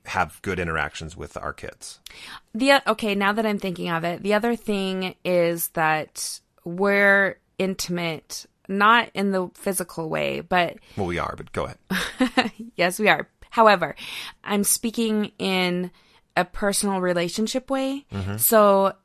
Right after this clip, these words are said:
Speaker 2: throughout the day, Alan will text me or I'll text him,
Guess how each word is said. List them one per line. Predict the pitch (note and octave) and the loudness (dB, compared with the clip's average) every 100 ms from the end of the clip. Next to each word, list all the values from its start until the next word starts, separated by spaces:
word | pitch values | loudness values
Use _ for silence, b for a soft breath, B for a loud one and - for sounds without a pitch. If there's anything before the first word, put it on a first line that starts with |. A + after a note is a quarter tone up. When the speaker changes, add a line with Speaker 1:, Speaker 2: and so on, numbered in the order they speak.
| - - | -14 -8
Speaker 2:
throughout | G#3 G3+ G3 | 0 2 2
the | G3+ | 0
day, | F#3 F3 F3 F3+ | 0 2 0 0
Alan | F3 F3+ F#3 F3 | 0 0 0 -4
will | |
text | F3 E3 D#3+ - | -6 -6 -6 -6
me | F#3 F#3 | -4 -4
or | F3 | -2
I'll | E3+ F3 | -2 -2
text | - F3 - - | -6 -8 -8 -8
him, | E3+ E3+ F3 F3 | -8 -6 -6 -8